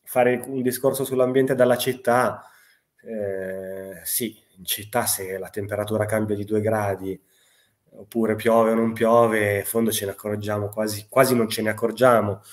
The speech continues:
Dobbiamo uscire con l'ombrello oppure no, metterci una, una giacca più pesante, ma per il resto la nostra vita non cambia. In montagna la nostra vita cambia, se in un inverno così sulle Alpi occidentali non ha mai nevicato. Ho visto dei dati del meteo svizzero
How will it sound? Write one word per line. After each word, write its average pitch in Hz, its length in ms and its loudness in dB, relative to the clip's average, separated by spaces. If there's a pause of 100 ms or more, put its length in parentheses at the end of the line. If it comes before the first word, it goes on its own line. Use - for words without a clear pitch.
(320)
Dobbiamo 113 260 2
uscire 113 260 2
con 113 160 4
l'ombrello 117 440 6
oppure 117 280 4
no, 110 420 2
metterci 107 440 -6
una, 98 120 -6
una 101 400 -8
giacca 107 300 -6
più 107 100 -12
pesante, 104 560 0
ma 98 160 -4 (420)
per 113 120 -2
il 113 100 4
resto 117 240 4
la 107 100 2
nostra 104 300 -4
vita 107 240 -4
non 98 160 -6
cambia. 98 500 -8 (560)
In 113 120 -4
montagna 127 420 4
la 101 80 -2
nostra 101 300 -2
vita 113 200 -2
cambia, 95 540 -4 (600)
se - 160 -6
in 101 80 -4
un 101 140 -4
inverno 101 380 -4
così 104 540 -4 (200)
sulle 107 240 -6
Alpi 104 180 -6
occidentali 107 540 -6
non 104 160 -4
ha 98 60 -6
mai 101 200 -4
nevicato. 101 840 -6 (760)
Ho 104 40 -10
visto 107 220 -2
dei 101 140 -2
dati 107 320 -4
del 107 160 -2
meteo 107 260 -4
svizzero 107 760 -6